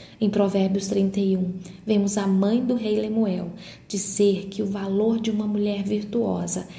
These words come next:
excede o de pedras preciosas. O nosso valor é imensurável. Eu posso acreditar e me valorizar como tal, ou posso achar que não tenho valor algum.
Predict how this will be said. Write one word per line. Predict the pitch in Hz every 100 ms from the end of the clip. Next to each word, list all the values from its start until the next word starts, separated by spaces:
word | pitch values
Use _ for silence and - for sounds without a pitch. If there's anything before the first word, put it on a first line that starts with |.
| - -
excede | 202 190 - - 196 190 190 185 208 -
o | 214
de | 208
pedras | 214 - 170 170 175 180
preciosas. | - 185 175 - 170 160 165 - - - - - - - -
O | 214
nosso | 190 190 214
valor | 196 190 185 180 180 - - - -
é | 208 208 208
imensurável. | 233 269 294 233 240 233 - 233 170 175 - 180 - - -
Eu | 208
posso | 202 190 190
acreditar | 202 196 196 233 226 196 185 185 -
e | 202
me | 190
valorizar | 185 190 190 190 208 214 208 -
como | 233 240 233
tal, | 196 185 185 - - - -
ou | 254 277 277
posso | - 220 226 -
achar | 233 226 233 208
que | - 226
não | 220
tenho | 220 208 202
valor | 196 185 180
algum. | 180 - -